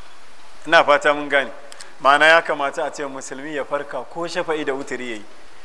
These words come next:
Ko da saura minti sha biyar ai a salatu a ce idanka yana buɗe. Saboda Annabi ya ce, in kana da dama ya zanto idanka biyu, da asuba kafin alfijir ya keto, wani zamani ne mashahud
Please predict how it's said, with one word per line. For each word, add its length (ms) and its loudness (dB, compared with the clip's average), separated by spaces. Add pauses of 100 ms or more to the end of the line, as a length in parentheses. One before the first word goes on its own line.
(100)
Ko 220 8
da 180 8
saura 320 2
minti 380 -8
sha 320 6
biyar 260 2
ai 180 6
a 80 2
salatu 380 -2
a 80 -2
ce 180 -6
idanka 360 -2
yana 220 -2
buɗe. 280 -6 (1200)
Saboda 340 4
Annabi 300 4
ya 80 6
ce, 260 2 (500)
in 200 6
kana 300 8
da 100 0
dama 320 4
ya 80 4
zanto 300 -4
idanka 500 -2
biyu, 180 0 (440)
da 160 4
asuba 380 6
kafin 360 2
alfijir 400 -2
ya 80 -4
keto, 340 0 (380)
wani 220 0
zamani 420 4
ne 120 0
mashahud 480 2